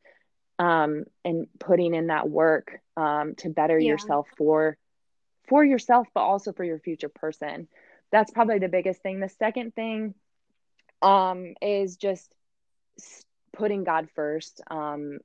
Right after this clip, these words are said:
Speaker 1: in all of your relationships. I mean, I will be honest, the relationships that I've sought out in the past were not, um, equal yoked,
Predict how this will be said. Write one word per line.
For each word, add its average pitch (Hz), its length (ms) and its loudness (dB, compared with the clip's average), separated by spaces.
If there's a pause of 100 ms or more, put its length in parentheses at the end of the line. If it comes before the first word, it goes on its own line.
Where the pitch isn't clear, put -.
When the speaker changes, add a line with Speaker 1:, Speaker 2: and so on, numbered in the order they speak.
(100)
Speaker 1:
in 151 480 -4
all 147 280 4
of 147 120 -2
your 147 360 -2
relationships. 143 840 -2 (100)
I 151 80 -8
mean, 147 260 -4 (1040)
I 170 240 6
will 165 320 0
be 151 160 2
honest, 156 360 -4
the 156 100 -4
relationships 156 640 -4
that 156 100 -4
I've 160 160 -2
sought 165 240 -4
out 151 200 -2
in 165 60 -12
the 156 80 -12
past - 500 -8 (340)
were 190 240 4
not, 170 440 2 (100)
um, 160 460 -6 (520)
equal 185 320 0
yoked, 170 420 0